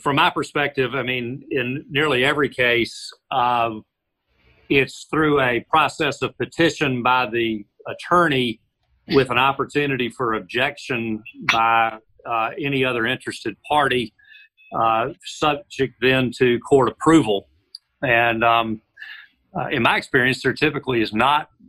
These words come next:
very often a challenge to, uh, the receiver's fees,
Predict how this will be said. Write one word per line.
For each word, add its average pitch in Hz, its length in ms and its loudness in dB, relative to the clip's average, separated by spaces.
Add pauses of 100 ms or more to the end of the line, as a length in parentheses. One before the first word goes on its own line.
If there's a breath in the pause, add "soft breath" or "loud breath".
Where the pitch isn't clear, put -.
(360)
very 123 540 -2
often 123 760 -2 (120)
a 113 160 -2
challenge 131 720 -2
to, 117 340 -2 (720 soft breath)
uh, 120 140 -4
the 117 80 -4
receiver's 117 720 -2
fees, 127 600 0